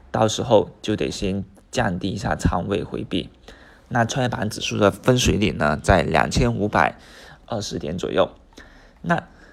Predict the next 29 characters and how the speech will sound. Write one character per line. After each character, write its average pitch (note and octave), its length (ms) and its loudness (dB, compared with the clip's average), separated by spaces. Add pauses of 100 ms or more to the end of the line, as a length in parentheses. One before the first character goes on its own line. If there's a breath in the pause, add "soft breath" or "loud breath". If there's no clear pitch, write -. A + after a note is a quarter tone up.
(440 soft breath)
接 E3 120 0
下 C#3+ 120 2
来 G2 240 2 (280)
上 - 460 -2 (380)
证 C#3+ 180 0
指 - 160 -6
数 - 220 0
一 - 180 -4
旦 D#3 320 2 (100)
攻 C3+ 200 -2
破 C3+ 160 -2
三 D#3+ 280 0
千 D3 240 -2
点 G#2+ 220 0
以 - 80 -6
后 A2 160 0
啊， - 240 2 (400 loud breath)
每 G#3 220 0
一 F2+ 120 0
步 C#3+ 160 0
的 A#2+ 100 2
上 C3 300 0
行 D#2 320 -6 (320 loud breath)
其 - 160 -6
实 G#2+ 360 0 (180)
也 - 140 -6
是 A#2 260 0
步 B2+ 320 2
步 G#2+ 340 -2